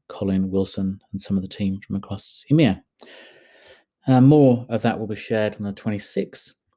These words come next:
when we have the emea Town Hall. And I'll certainly be sharing all the content with you, uh, locally, just to make sure that everybody's aware of what happened and what was talked about. It was a, it was a good event. I think for a, for, for an event that had to be done virtually,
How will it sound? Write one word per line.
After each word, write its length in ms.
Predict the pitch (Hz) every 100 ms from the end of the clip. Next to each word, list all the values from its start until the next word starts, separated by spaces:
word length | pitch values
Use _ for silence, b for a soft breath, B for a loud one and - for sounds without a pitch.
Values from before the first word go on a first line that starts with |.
| _ _
when 120 | 113
we 60 | 107
have 120 | 101
the 100 | 107
emea 260 | 107 101 101
Town 260 | 101 107 104
Hall. 320 | 107 123 143 _ _ _ _ _ _ _ _ _ _ - -
And 100 | 101
I'll 80 | 98
certainly 300 | - 95 95
be 40 |
sharing 320 | - 104 95
all 80 | 95
the 80 | 90
content 380 | - 95 98 98
with 120 | 95
you, 320 | 95 92 92 _
uh, 140 | 92 92
locally, 560 | 92 92 - 95 92 - b b b b
just 140 | - -
to 80 | 98
make 100 | 92
sure 140 | 95
that 80 | 87
everybody's 260 | 87 90
aware 220 | 95 90 90
of 80 |
what 100 | 85
happened 480 | - 143 147 127 120 -
and 180 | 101 98
what 100 | 101
was 80 | -
talked 240 | - 190
about. 240 | - 92 98 _ -
It 60 | 135
was 180 | 131 127
a, 180 | 123
it 60 | 127
was 120 | 143
a 40 | 143
good 140 | 214
event. 320 | 165 113 95 _
I 20 | b b b b b -
think 180 | 120
for 140 | 113 113
a, 260 | 107 107 -
for, 280 | _ 117
for 200 | 107 120
an 60 | 113
event 300 | 107 123 117
that 80 | 104
had 140 | 110
to 60 | -
be 60 |
done 160 | - 101
virtually, 500 | 117 123 - 135 139